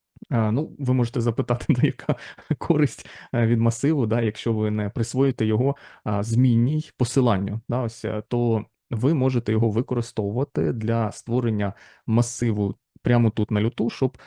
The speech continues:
використати його, наприклад, як аргумент якогось методу, який приймає цей масив, да, тобто як це може, е, виглядати. А, для цього нам потрібно буде, м, створити ще один метод, да, в рамках, е,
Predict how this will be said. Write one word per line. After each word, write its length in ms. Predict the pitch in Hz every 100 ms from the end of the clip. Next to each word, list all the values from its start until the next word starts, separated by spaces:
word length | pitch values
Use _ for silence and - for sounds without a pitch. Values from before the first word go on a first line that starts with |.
| - -
використати 520 | 151 143 127 117 123
його, 60 |
наприклад, 420 | 123 - 117 107 113
як 260 | - _ -
аргумент 540 | 107 107 123 147 - -
якогось 520 | 104 127 117 117 -
методу, 580 | 113 110 107 - 165 -
який 400 | 131 - 139 - _
приймає 640 | 131 147 151 127 98 87 -
цей 200 | 113 110
масив, 380 | 110 - -
да, 140 | 127 143
тобто 240 | - -
як 180 | 110 151
це 80 | 120
може, 240 | 120 117
е, 60 | 135 - - - 104
виглядати. 680 | 101 110 110 113 104 - 117 - _ _ _ _ _ -
А, 160 | 104 101
для 120 | 127
цього 220 | 175 147
нам 180 | 131 117
потрібно 380 | 113 117 107 101
буде, 340 | 107 98 90 - _ -
м, 140 | 104
створити 420 | - 110 107 - 98
ще 200 | - 104
один 300 | 107 98 -
метод, 340 | 110 101 175 -
да, 140 | 120
в 80 | 117
рамках, 400 | 117 113 -
е, 40 | -